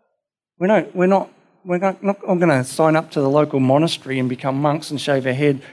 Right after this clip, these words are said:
and just sit in a room and meditate all day. That's not the point. But it's learning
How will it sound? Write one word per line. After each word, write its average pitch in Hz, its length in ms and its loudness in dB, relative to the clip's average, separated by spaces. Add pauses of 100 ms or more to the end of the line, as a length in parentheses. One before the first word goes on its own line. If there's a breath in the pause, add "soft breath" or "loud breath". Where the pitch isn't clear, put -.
and 160 100 0
just 131 140 -6
sit 156 160 2
in 143 100 4
a 139 60 2
room 147 220 4
and 139 100 4
meditate 147 500 2
all 131 100 -8
day. 123 200 -4
That's - 260 -4
not 185 160 -2
the 135 60 -10
point. 160 340 -2 (500 soft breath)
But 156 120 2
it's 151 160 -2
learning 175 720 6